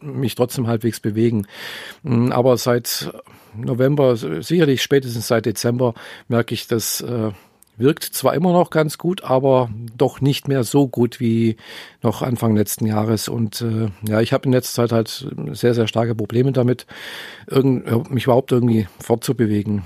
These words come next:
Das führt natürlich dazu, dass ich jetzt zum Beispiel seit gutem Jahr keinen Sport mehr mache, weil wenn ich ein bisschen hier auf meinem Heimtrainer, den ich hier zu Hause stehen habe, also so ein Fahrradergometer,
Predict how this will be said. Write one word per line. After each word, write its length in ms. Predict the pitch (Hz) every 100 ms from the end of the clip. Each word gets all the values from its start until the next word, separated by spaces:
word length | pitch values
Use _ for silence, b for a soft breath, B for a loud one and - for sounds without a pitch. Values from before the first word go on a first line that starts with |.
| B
Das 360 | 113 117 117 110
führt 180 | 147 143
natürlich 240 | 135 131
dazu, 220 | 131 120
dass 80 | 123
ich 80 | 117
jetzt 160 | 117 -
zum 100 | 117
Beispiel 380 | 113 - 113
seit 420 | - 110 113 - - - -
gutem 240 | 143 139
Jahr 220 | 117 110
keinen 220 | - 107 110
Sport 300 | - 147 131
mehr 100 | 127
mache, 340 | 117 127 127 B B B B
weil 160 | 120 117
wenn 120 | 123
ich 120 | 120
ein 40 | -
bisschen 340 | 113 127 117
hier 260 | 107 123 120
auf 100 | 117
meinem 240 | 110 101
Heimtrainer, 460 | 131 151 - 135 131
den 200 | 120 120
ich 80 | -
hier 140 | 120
zu 120 | -
Hause 300 | 110 131 139
stehen 320 | - 127 127 127
habe, 180 | 117
also 120 | 104 98
so 100 | 98
ein 60 |
Fahrradergometer, 920 | - 110 143 135 139 139 135 131 127